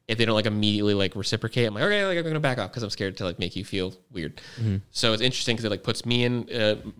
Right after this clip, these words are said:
Speaker 1: discomfort. It asks other people to challenge themselves, and it creates, like, this thing where it's, like, mutually beneficial. And that's something I wanna lean into and make something that I do more often is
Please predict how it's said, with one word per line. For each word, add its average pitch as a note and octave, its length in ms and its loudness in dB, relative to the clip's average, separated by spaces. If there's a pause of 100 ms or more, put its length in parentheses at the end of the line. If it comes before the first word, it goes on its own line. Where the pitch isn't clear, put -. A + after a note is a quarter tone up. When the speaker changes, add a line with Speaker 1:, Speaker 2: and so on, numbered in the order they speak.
(140)
Speaker 1:
discomfort. A2+ 760 0
It F#2+ 260 -4
asks G2 360 -4
other G#2 160 0
people A2 320 -2
to G2 60 -2
challenge G2 360 -2
themselves, G2 540 -2
and G#2 100 -6
it G2 60 -8
creates, G#2+ 300 -2
like, G#2 140 -4
this G2 180 -4
thing G#2+ 220 0
where G2 80 2
it's, G2 100 -2
like, G#2 120 -10
mutually G2 320 -4
beneficial. F2 760 -2
And F#2+ 100 -4
that's F#2+ 120 -4
something G#2 140 -2
I F#2+ 60 -2
wanna F#2+ 180 -2
lean F#2+ 280 -4
into F#2 400 -2
and E2 120 -6
make F2 220 0
something F2 240 -6
that E2+ 100 -4
I E2+ 80 -4
do E2 220 -6
more D#2 180 -8
often E2 340 -6
is E2 200 -6